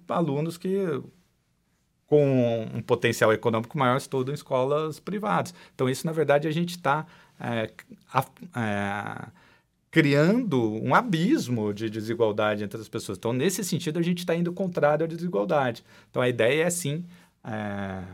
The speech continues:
trazer esses alunos da escola pública o mais próximo possível da qualidade hoje que tem, é, várias das escolas privadas, né? Pra que possam ali, é, não só a questão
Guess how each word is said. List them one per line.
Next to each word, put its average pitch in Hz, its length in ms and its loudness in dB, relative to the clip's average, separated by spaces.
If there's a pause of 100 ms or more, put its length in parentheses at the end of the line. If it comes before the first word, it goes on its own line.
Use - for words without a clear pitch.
(540)
trazer 120 640 4
esses 117 280 -2
alunos 104 400 0
da 101 100 0
escola 104 320 -2
pública 160 500 -4
o 113 60 -2
mais 139 320 -2
próximo 117 480 2
possível 139 720 -2
da 120 100 4
qualidade 117 640 0
hoje 170 260 -2
que - 80 -10
tem, 180 280 -4 (400)
é, 139 160 -2
várias 113 340 0
das 151 140 -2
escolas 147 340 -2
privadas, 156 640 -4
né? 107 140 -6 (300)
Pra 104 120 -4
que - 140 -8
possam 151 920 -2
ali, 107 500 -2 (340)
é, 98 240 -8
não 120 220 0
só 123 200 0
a 107 40 0
questão 104 580 -4